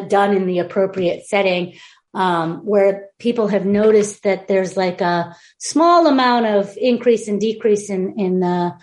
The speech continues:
uh, number of dendritic spines, but always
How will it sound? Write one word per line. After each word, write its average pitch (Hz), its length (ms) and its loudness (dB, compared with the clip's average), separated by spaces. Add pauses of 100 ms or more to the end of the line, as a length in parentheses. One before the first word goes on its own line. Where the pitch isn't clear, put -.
(380)
uh, 180 260 0
number 208 340 2
of 165 160 -2
dendritic 185 460 -2
spines, 233 680 -2 (100)
but 233 520 2
always 254 840 4